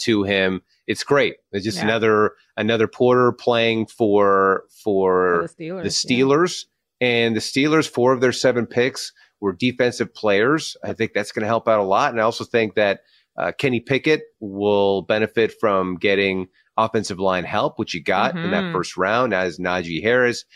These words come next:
Speaker 1: George Pickens. So they've got something going there. And Mike Tomlin said that they had to shore up that defense because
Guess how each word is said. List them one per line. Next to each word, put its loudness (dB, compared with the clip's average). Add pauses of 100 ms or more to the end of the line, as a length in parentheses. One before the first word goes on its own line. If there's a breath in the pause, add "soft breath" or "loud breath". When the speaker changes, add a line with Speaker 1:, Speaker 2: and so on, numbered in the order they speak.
(140)
Speaker 1:
George -4
Pickens. -2
So 2 (300)
they've 0
got 0
something 0
going 2
there. 4
And 2
Mike 0
Tomlin 0
said 2
that 0
they 2
had -2
to -8
shore 0
up -2
that 0
defense -2
because -2